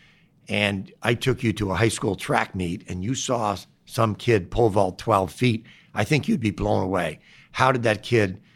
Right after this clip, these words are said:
go full speed down a track with an enormous pole, stick in a little hole, bend it, and jump his whole body over twice as high as his height? And I would say to you, "Ted, that's great, but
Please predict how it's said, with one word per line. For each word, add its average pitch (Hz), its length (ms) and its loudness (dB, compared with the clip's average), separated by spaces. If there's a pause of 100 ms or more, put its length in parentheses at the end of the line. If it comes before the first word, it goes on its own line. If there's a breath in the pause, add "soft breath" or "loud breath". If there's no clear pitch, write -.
(240 soft breath)
go 110 160 2
full 123 260 0
speed 113 360 0
down 101 220 0
a 95 60 -8
track 101 480 2
with 107 120 -8
an 85 120 -6
enormous 110 520 2
pole, 104 440 2
stick - 280 -4
in 139 80 -4
a 113 100 -2
little 107 220 0
hole, 101 420 0 (260 soft breath)
bend 117 340 0
it, 107 240 0 (380 soft breath)
and 101 220 -2
jump 107 400 0
his 101 200 -2
whole 131 300 0
body 107 480 4
over 98 320 -2
twice 107 440 -2
as - 120 -4
high 92 220 0
as 90 140 -4
his 95 180 -8
height? - 340 0 (640 soft breath)
And 104 140 0
I 113 180 4
would 117 180 2
say 123 200 2
to 110 80 0
you, 107 160 0
"Ted, 127 320 4
that's 113 220 2
great, 131 440 4 (600 soft breath)
but 107 400 2